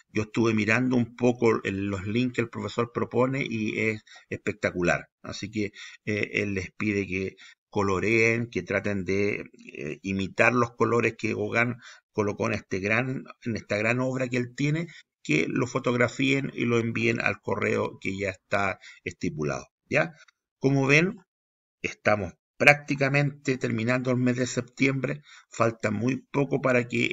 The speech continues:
esto, esto, esto termine. Ojalá terminemos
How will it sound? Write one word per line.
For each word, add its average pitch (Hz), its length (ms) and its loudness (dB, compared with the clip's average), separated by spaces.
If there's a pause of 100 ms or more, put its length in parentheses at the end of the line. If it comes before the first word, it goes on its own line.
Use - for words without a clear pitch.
(100)
esto, 123 520 -2
esto, 120 680 -4
esto 120 300 -4
termine. 127 640 0 (300)
Ojalá 123 560 4
terminemos 131 680 -2